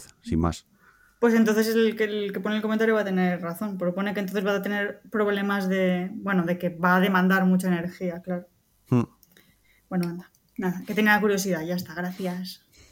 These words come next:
Speaker 1: Bueno, hasta ahí, eh, Nintendo. Pasamos de Nintendo, vamos a dar un salto a Microsoft. Creo que justo lo comentabas tú, Arachus, que Microsoft se puede permitir no vender consolas porque, al fin y al cabo, sabemos que, mm, vive de Game Pass. O al menos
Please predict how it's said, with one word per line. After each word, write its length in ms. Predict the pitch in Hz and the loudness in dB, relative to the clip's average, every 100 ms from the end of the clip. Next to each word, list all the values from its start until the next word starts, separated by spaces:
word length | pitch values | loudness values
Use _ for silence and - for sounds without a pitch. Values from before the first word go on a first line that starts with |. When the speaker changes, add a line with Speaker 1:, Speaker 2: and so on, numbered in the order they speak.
| - | 0
Speaker 1:
Bueno, 260 | 120 90 - | 2 4 2
hasta 280 | 110 - | 2 4
ahí, 240 | 123 110 90 | 4 4 0
eh, 300 | 101 101 101 | 2 4 4
Nintendo. 540 | 101 110 151 160 170 - | 4 4 4 4 2 2
Pasamos 340 | 120 127 127 | 4 4 4
de 80 | 120 | 4
Nintendo, 320 | 113 127 120 | 4 4 6
vamos 200 | 117 123 | 6 6
a 40 | 110 | 4
dar 120 | 110 | 2
un 80 | 107 | 4
salto 400 | 117 - 107 - | 2 4 0 2
a 160 | 90 | 0
Microsoft. 760 | 90 87 92 90 101 - - - _ - | 2 0 -2 2 2 2 -4 -12 _ 2
Creo 120 | 107 | 2
que 80 | 101 | 2
justo 280 | 120 - | 0 0
lo 80 | 104 | -2
comentabas 500 | 92 95 92 101 95 | 0 0 4 4 4
tú, 100 | - 98 | 4 4
Arachus, 300 | 95 131 - | 4 0 0
que 240 | 95 85 - | 0 0 0
Microsoft 400 | 92 90 107 104 | 2 2 2 2
se 80 | |
puede 220 | - 104 101 | 4 4 4
permitir 480 | 101 101 110 104 | 2 4 4 4
no 160 | 90 92 | 4 4
vender 320 | 92 95 98 | 6 4 2
consolas 580 | - 104 - 123 156 - - | 0 0 4 2 2 -2 4
porque, 480 | 135 131 123 180 - - - - - - - _ _ _ - | 4 4 -2 -2 -6 -20 -20 -20 -20 -20 -20 _ _ _ 4
al 180 | 123 | 4
fin 200 | - 135 | 6 6
y 20 | 117 | 6
al 100 | - | 8
cabo, 220 | 113 117 | 6 6
sabemos 440 | - 95 101 98 | 6 6 6 2
que, 280 | - 95 - - | 0 -2 -2 -2
mm, 320 | 98 87 85 | 2 4 4
vive 240 | 95 92 | 6 6
de 120 | 85 78 | 4 2
Game 300 | 85 78 69 | 2 2 -2
Pass. 460 | 57 - - - _ _ - | -6 -6 -8 -10 _ _ -6
O 200 | 85 82 | 0 2
al 100 | 80 | 4
menos 340 | 87 82 82 | 4 2 0